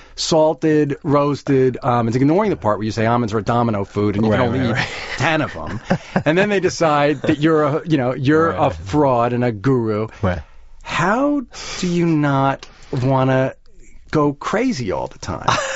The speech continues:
Speaker 2: <laughs> Well, I'd say the first thing is there are certainly times when I wanna go crazy. As-, and it's, it's partially a side effect of my policies with this type of thing, which had to evolve over time, right? I remember the first time,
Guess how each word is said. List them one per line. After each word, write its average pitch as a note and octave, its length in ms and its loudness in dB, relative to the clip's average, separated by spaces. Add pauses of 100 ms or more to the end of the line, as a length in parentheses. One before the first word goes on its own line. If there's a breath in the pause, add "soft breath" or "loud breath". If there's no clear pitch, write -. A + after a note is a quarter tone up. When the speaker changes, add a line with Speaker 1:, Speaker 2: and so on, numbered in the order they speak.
Speaker 2:
<laughs> - 340 -2 (640 loud breath)
Well, D#3 440 0
I'd C#3+ 240 0
say D3+ 100 0
the A#2 120 -2
first C3 360 -2
thing F#2+ 220 0
is F2 640 -4 (240)
there F#2+ 400 -2
are F#2+ 60 0
certainly G#2+ 400 -2
times - 280 -4
when D#2 120 -2
I E2 40 0
wanna E2 200 -2
go E2 120 0
crazy. - 560 -4
As-, - 360 -4
and G2 200 0
it's, - 380 -6
it's - 340 -6 (540 loud breath)
partially E3 400 0
a G#2+ 60 -4
side G2+ 240 0
effect F#2 280 -4
of D#2+ 60 -4
my E2+ 120 -2
policies F2+ 580 -2
with C#2+ 100 -6
this D2+ 140 -4
type - 180 -4
of - 60 -12
thing, - 320 -4 (100)
which G2 240 0
had A#2 280 -2
to C3+ 100 4
evolve E2+ 440 -2
over D#2 280 -2
time, - 340 -4
right? F2 160 0
I C#2+ 60 0
remember A#2 280 2
the A2 60 -6
first - 460 -4
time, G2+ 240 -2